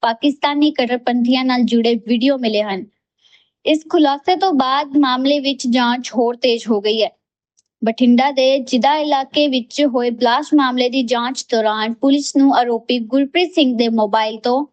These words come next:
ਕਈ ਸੰਦੇਹਜਨਕ ਵੀਡੀਓ ਮਿਲੇ ਹਨ। ਇਹ ਵੀਡੀਓ ਪਾਕਿਸਤਾਨੀ ਕੱਟੜਪੰਥੀਆਂ ਵੱਲੋਂ ਬਣਾਏ ਜਾ ਰਹੇ ਬੰਬ ਅਤੇ ਕੈਮੀਕਲ ਨਾਲ ਸੰਬੰਧਿਤ ਹਨ।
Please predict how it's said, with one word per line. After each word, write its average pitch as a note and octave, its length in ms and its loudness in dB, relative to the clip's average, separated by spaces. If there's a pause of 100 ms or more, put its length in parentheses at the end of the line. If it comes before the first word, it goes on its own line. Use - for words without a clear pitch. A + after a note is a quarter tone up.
(380)
ਕਈ F4+ 220 0
ਸੰਦੇਹਜਨਕ C4 1160 0
ਵੀਡੀਓ A#3 280 2
ਮਿਲੇ G#3+ 260 0
ਹਨ। G3 220 -4 (640)
ਇਹ B3+ 180 2
ਵੀਡੀਓ B3 380 0
ਪਾਕਿਸਤਾਨੀ E4+ 720 0
ਕੱਟੜਪੰਥੀਆਂ B3+ 720 0
ਵੱਲੋਂ C#4+ 240 0
ਬਣਾਏ A3+ 400 -2
ਜਾ B3+ 240 0
ਰਹੇ C4+ 220 -4
ਬੰਬ A3 380 -2 (160)
ਅਤੇ B3+ 180 -2
ਕੈਮੀਕਲ C#4+ 600 0
ਨਾਲ B3+ 220 0
ਸੰਬੰਧਿਤ A3 560 0 (140)
ਹਨ। - 100 -6